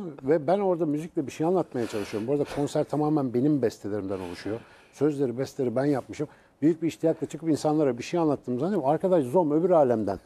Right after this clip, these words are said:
misafir katılıyor. Yani ve bana "Kafamı imzala." diye geldiği anda dedim ki ben ne yapıyorum burada? Yani U-, U-, Uğur'un bacağı kırılan <coughs> arkadaşını gördüğü anki gibi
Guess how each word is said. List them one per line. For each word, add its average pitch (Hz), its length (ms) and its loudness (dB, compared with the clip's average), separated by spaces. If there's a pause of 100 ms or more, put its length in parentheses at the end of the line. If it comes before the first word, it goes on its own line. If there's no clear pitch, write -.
(280)
misafir 156 400 2
katılıyor. 98 440 -4
Yani 127 280 2 (340)
ve 143 160 2
bana 196 260 2
"Kafamı 180 380 -2
imzala." 175 460 2
diye 165 140 2
geldiği 156 400 0
anda 123 180 0
dedim 170 140 -4
ki 113 140 -8
ben 156 180 2
ne 120 40 0
yapıyorum 104 540 -4
burada? 82 240 -12 (380)
Yani 139 180 2 (140)
U-, 165 280 0
U-, 185 80 6 (160)
Uğur'un 180 360 6
bacağı 147 280 6 (140)
kırılan 165 280 0
<coughs> 147 100 -4
arkadaşını 147 480 -4
gördüğü 127 560 -2
anki 135 440 -6
gibi 120 260 -4